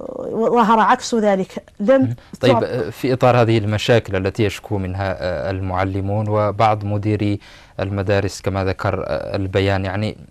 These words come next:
Speaker 2: آه، ما آخر عهد لديكم بالوزارة وما الذي قدمت لكم؟
Speaker 1: الوزارة ذهبت إليها مجموعة من المعلمين من، آه، ف-، ذهبوا إليها في السنة الماضية، وظلت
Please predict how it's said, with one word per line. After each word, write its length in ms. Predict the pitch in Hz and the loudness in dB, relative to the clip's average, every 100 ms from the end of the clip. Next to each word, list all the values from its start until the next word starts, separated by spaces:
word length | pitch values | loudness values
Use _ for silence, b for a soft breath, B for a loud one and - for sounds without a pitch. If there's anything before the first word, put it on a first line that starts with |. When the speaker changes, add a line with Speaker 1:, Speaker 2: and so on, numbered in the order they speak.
| - | -20
Speaker 2:
آه، 260 | 69 98 82 - | -14 -12 -12 -4
ما 380 | 113 131 135 | 0 2 2
آخر 400 | 131 - 123 101 | 0 2 0 4
عهد 400 | 95 107 101 107 113 B B B - | 2 2 -2 -4 -6 B B B -6
لديكم 460 | 101 107 107 - 104 | -2 0 0 -2 -4
بالوزارة 540 | 101 101 104 113 123 | 0 0 2 2 2
وما 200 | 123 123 | 2 0
الذي 240 | 120 120 | 0 0
قدمت 500 | 117 117 101 92 - | 0 -2 -2 -6 -8
لكم؟ 220 | 90 87 - - - - | -12 -12 -18 -20 -14 -2
Speaker 1:
الوزارة 800 | 240 247 214 269 247 220 - - | 4 4 6 4 4 4 2 0
ذهبت 460 | 240 233 240 226 247 | 2 2 2 -2 -2
إليها 220 | 226 226 | -2 0
مجموعة 360 | 208 196 214 202 | -2 -2 -4 -2
من 140 | 208 | -2
المعلمين 640 | 202 190 202 190 196 220 285 _ _ | -2 -4 -4 -2 -2 -2 -6 _ _
من، 280 | 202 196 190 | -12 -8 -8
آه، 420 | 190 87 78 110 | -8 -10 -12 -12
ف-، 120 | 175 202 | -10 -8
ذهبوا 640 | - 214 214 220 208 233 | -8 -4 -2 0 0 0
إليها 280 | 220 226 247 | 2 2 0
في 80 | - | 0
السنة 240 | 277 247 | 2 2
الماضية، 540 | 208 262 254 220 190 - | 4 4 4 0 -4 -6
وظلت 500 | 208 254 220 240 | 0 0 2 -2